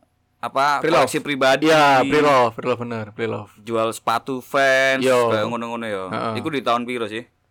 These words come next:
Speaker 1: Nang tahun piro sih?
Speaker 3: Tahun dua ribu empat belas aku buka shift kelas.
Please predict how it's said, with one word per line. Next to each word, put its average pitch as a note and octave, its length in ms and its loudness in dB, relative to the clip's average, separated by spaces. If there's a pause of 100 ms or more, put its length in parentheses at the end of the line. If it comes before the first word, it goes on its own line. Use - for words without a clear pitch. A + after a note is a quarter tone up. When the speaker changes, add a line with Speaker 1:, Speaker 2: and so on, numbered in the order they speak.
(200)
Speaker 1:
Nang A2+ 180 -16
tahun A#2 220 -6
piro A2+ 180 -8
sih? G#2 160 -14
Speaker 3:
Tahun D#3+ 200 -4
dua C3+ 120 -4
ribu B2+ 300 -6 (1080)
empat - 180 -6
belas D3+ 360 2 (240)
aku C3 180 -8
buka A#2 200 -8
shift A2+ 160 -12
kelas. A2 460 -6